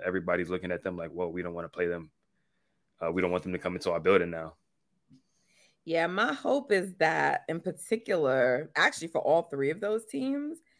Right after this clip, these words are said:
Speaker 2: that Portland for a different reason than Denver and Sac,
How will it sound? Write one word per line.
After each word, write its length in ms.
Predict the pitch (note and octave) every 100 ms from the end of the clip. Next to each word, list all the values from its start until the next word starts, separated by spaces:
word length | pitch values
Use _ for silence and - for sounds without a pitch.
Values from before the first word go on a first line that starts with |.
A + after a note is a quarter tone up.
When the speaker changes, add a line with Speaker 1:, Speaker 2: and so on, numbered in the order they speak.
| _ -
Speaker 2:
that 560 | F#3 F3+ D#3+ D3+ C3+ - _ _ _ _
Portland 420 | - B3+ F3 F#3+
for 120 | F#3 C#3+
a 80 |
different 280 | F#3 E3 D#3
reason 220 | D3+ D3
than 180 | D3 C#3
Denver 300 | C3+ C#3+ D3
and 200 | C3 C#3
Sac, 680 | C#3 - D3+ C3+ - -